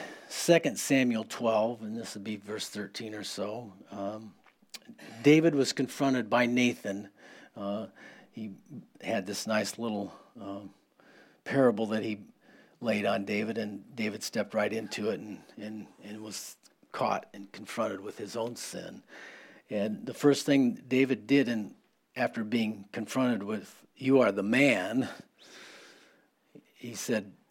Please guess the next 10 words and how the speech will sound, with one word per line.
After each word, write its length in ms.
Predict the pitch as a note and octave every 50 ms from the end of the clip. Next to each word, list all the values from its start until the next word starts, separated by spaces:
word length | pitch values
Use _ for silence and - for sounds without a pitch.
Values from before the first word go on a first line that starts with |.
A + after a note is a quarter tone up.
| _ _ _ _
"I 140 | - B2 A#2
have 220 | A#2 B2 A#2 A2 -
sinned 640 | - - - - C#3+ C3 A2+ A2 G#2+ G#2+ G#2+ G#2+ G2+ - - - - - _ -
against 480 | G#2 G#2+ G#2+ A2 G#2+ G#2+ G2+ - - -
the 80 | A#2
Lord." 500 | A2 A2 A#2 A2 G2+ G2 F#2+ F#2+ F2 - - - _ _ _ _ _ _ _ _ _ _ - - - - - - - - -
And 220 | A#2 A2 A2 A2 - - - _ _ -
look 220 | A#2+ A#2 A2 -
what 140 | G#2+ G2 -
David, 320 | A#2+ A#2 A2+ A2 G#2 -